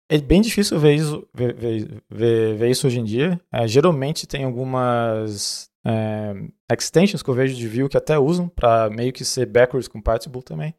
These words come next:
com sistemas que ainda fazem rely disso. Eu, sinceramente, não sei dizer como é que ele é traduzido, no final das contas, se tu cria uma auto-resize mask, como é que o sistema gera isso? Eu imagino que, no final das contas, é tudo frame, né? Então, é,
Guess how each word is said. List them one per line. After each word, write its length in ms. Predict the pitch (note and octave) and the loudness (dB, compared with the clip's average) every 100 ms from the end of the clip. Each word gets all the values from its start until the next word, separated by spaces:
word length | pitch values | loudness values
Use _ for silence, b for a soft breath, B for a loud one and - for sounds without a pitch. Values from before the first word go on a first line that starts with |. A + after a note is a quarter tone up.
| _ | _
com 260 | - C3 B2+ | -2 0 0
sistemas 560 | C3 - B2+ B2+ B2 | -4 -4 -2 0 -2
que 120 | - B2 | 0 0
ainda 340 | B2+ B2+ B2 | 2 4 4
fazem 360 | - B2+ A#2+ B2 | 4 4 4 0
rely 360 | A#2+ A2+ A#2+ | 0 4 4
disso. 300 | A#2 C#3 - - _ - | 2 -2 -4 -14 _ 6
Eu, 160 | C#3+ | 6
sinceramente, 540 | C#3+ E3 - F#3 F3 F3 | 6 2 4 4 2 -2
não 80 | E3 | -2
sei 140 | E3+ | 0
dizer 160 | C#3 D3+ | 2 2
como 180 | D3 | 2
é 40 | C#3 | 0
que 80 | E3+ | 0
ele 80 | |
é 40 | D3+ | 0
traduzido, 640 | D3 C3+ A#2+ G#2 C#3+ G3+ _ - | 0 -2 -2 -4 -6 -8 _ -14
no 60 | B2 | -10
final 220 | - A#2+ | 2 4
das 120 | A2+ | 4
contas, 320 | - B2 D3 - | -2 -4 -6 -10
se 80 | |
tu 120 | - - | -12 -4
cria 240 | B2 B2+ | 4 6
uma 140 | B2+ | 8
auto-resize 580 | A#2+ A#2+ B2+ - B2 A2+ | 6 4 0 2 2 2
mask, 360 | A#2 A2+ G#2+ - - _ | 0 -4 -6 -10 -18 _
como 180 | - B2 | 2 4
é 80 | B2+ | 4
que 80 | D3+ | 2
o 20 | |
sistema 440 | - - C#3 B2+ | -6 0 2 2
gera 340 | A2 A2 C3 C3 | 0 4 4 4
isso? 240 | B2+ - | -2 -4
Eu 40 | B2 | -6
imagino 380 | A#2 A2+ B2 B2+ | -4 -4 -4 -4
que, 120 | C#3 | -4
no 80 | D3+ | -2
final 220 | F3+ E3+ | 2 2
das 120 | D3 | 2
contas, 460 | - C#3+ B2+ A#2 - _ - | 0 -2 -2 -8 -12 _ 0
é 60 | |
tudo 220 | C3 C3 | 0 0
frame, 320 | A#2+ C3 C#3+ E3+ _ | 2 2 2 -4 _
né? 200 | - B2 - - | -4 -4 -4 -8
Então, 880 | A2+ - B2 A#2 A#2 A#2 A2+ A2 G#2+ - _ - | -4 4 6 6 2 -2 -2 -4 -8 -12 _ -2
é, 440 | G#2+ G2+ G2+ G2+ | 0 0 -2 -6